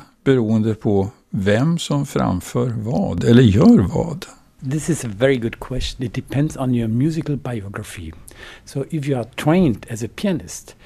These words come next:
Speaker 2: and you listen to a song, the hand areas, the regions which are programming your hands will be activated.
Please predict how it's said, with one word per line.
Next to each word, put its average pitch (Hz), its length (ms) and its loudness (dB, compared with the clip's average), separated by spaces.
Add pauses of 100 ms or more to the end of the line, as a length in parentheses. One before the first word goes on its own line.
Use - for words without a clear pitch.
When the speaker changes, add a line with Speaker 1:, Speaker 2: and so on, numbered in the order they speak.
(400)
Speaker 2:
and 127 200 -4
you 120 120 -2
listen 131 640 -2 (580)
to 131 280 -2
a 123 200 -6
song, 113 640 -4 (840)
the 120 100 -8
hand 151 520 0
areas, 98 560 -12 (180)
the 113 160 -6
regions 147 560 -4
which 123 140 -8
are 117 80 -4
programming 139 680 -2
your 120 100 -4
hands 139 680 -4
will 139 120 -4
be 135 180 -4
activated. 127 720 -12